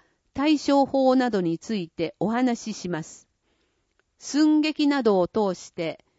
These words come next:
楽しく学ぶことができますので、お気軽に市民協働課まで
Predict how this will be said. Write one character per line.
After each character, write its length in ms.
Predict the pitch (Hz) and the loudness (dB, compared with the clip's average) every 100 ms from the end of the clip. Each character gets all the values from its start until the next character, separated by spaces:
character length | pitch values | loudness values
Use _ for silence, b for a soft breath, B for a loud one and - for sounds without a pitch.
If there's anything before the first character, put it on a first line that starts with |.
| _ _ | _ _
楽 280 | - 240 302 | -4 2 2
し 160 | 302 - | 0 -6
く 260 | - 190 - | -4 -4 -2
学 260 | 175 226 | 0 2
ぶ 120 | 226 - | 0 0
こ 120 | 226 | 2
と 140 | 226 | 2
が 120 | 214 | 0
で 120 | 190 185 | -4 -6
き 140 | 208 | -4
ま 120 | 202 | -4
す 160 | - 175 | -6 -4
の 160 | 160 | -4
で、 180 | 160 147 _ _ _ _ _ _ - | -4 -6 _ _ _ _ _ _ -4
お 100 | 214 | -2
気 180 | 294 | -2
軽 280 | 285 269 269 | 0 0 0
に 240 | 254 240 - _ | 0 -4 -8 _
市 260 | - - 240 | -12 -4 0
民 280 | 269 269 262 | 2 2 4
協 320 | 262 254 240 | 6 8 8
働 220 | 233 226 | 6 4
課 120 | 214 | 0
ま 140 | 220 214 | -2 -2
で 160 | 165 | -4